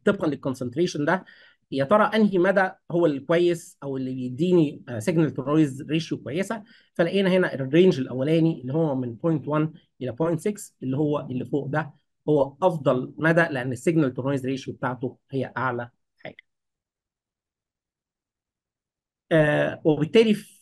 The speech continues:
اللي احنا وصلنا له في ال-، في البحث ده كان إن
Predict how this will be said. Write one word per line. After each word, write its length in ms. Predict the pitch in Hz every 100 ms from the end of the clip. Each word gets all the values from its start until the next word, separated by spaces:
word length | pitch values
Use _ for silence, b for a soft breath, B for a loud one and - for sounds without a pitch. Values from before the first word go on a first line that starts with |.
| _
اللي 160 | 160 170
احنا 160 | 196 180
وصلنا 640 | 151 131 131 120 135 143
له 160 | 180 165
في 80 | 127
ال-، 840 | 117 117 117 113 117 113 110 107
في 60 | 110
البحث 540 | 110 113 113 156 -
ده 380 | 160 175 180 170 -
كان 300 | 160 160 156
إن 400 | 127 117 117 113